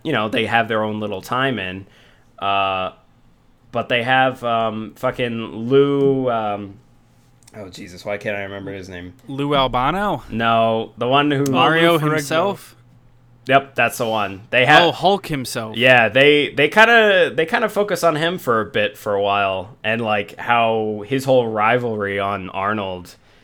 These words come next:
Speaker 1: And I thought that was kind of interesting, just seeing, like, I don't know, it's, it's really weird because it's one of those things where it's like, these people have rivalries,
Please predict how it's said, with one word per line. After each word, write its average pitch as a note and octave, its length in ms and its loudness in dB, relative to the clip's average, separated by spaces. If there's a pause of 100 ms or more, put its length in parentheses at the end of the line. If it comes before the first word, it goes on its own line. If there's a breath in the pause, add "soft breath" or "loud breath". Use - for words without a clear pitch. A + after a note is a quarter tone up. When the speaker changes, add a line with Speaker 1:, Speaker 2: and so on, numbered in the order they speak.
(160 soft breath)
Speaker 1:
And A#2+ 140 0
I F3+ 100 8
thought C4+ 140 0
that E3+ 140 6
was G3 120 0
kind A#2 200 0
of G2+ 80 -10
interesting, G2+ 680 -6
just A2 220 -10
seeing, B2 400 -4
like, G#2 460 -4 (1040 soft breath)
I B2+ 60 4
don't D3+ 80 6
know, C#3+ 220 6
it's, D3 460 0
it's E3 220 0
really G3 340 2
weird D#3+ 440 0
because D3 280 -2
it's C3+ 140 -8
one D#3 100 0
of F3+ 60 -2
those F3+ 180 -2
things D#3 220 -4
where D3 100 -2
it's C3+ 120 -4
like, B2 180 -2 (240 soft breath)
these C#3 180 -2
people F3+ 340 -6
have D3+ 260 2
rivalries, F3 760 0